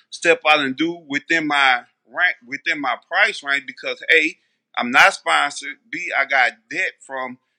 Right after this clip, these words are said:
getting back into my home from the flood, so I can't just go every place, every,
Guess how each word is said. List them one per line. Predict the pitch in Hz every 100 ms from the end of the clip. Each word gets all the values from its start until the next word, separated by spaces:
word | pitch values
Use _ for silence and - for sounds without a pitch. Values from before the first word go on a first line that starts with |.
| _ 117
getting | 165 160
back | 139 147 143
into | 151 -
my | 139 123
home | 156 175 147
from | 147 131
the | 117
flood, | - 190 196 156
so | - 131
I | 131
can't | - 180 160 185 _ _ _ _ -
just | 151 139
go | 160 170 160 - -
every | 160 160
place, | 135 185 170 160 - 143
every, | 160 147